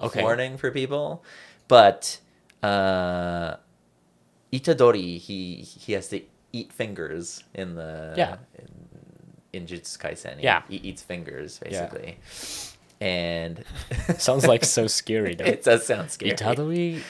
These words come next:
Speaker 2: He
Speaker 1: is
Speaker 2: eats
Speaker 1: a
Speaker 2: fi-, he eats fingers.
Speaker 1: <laughs>
Speaker 2: And
Speaker 1: Yeah, for some reason.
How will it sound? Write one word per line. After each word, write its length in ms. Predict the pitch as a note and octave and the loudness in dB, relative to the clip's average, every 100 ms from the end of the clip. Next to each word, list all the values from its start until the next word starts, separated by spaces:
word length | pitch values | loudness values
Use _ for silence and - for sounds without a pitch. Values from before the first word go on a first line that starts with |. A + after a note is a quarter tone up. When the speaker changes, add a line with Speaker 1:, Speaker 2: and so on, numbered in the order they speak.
| - - | -16 -6
Speaker 2:
He 120 | B2+ | -2
Speaker 1:
is 80 | B2 | 0
Speaker 2:
eats 220 | C3 A#2 | -2 -2
Speaker 1:
a 20 | A2 C#3 | 0 0
Speaker 2:
fi-, 120 | - - | 0 -6
he 100 | G#2+ | -2
eats 220 | A#2+ - | -2 -2
fingers. 680 | G2+ G2 - - - - - - - - - - | -6 -4 -6 -8 -10 -12 -16 -20 -18 -10 -10 -8
Speaker 1:
<laughs> 500 | - - - - - | -8 -6 2 4 6
Speaker 2:
And 500 | D3 C#3 C3 B2 A#2+ | 8 8 8 6 2
Speaker 1:
Yeah, 180 | E2+ - - - | -4 -6 -14 -18
for 180 | - A2+ | -6 -4
some 160 | G#2+ F2+ | -2 -2
reason. 300 | F2 - | -4 -8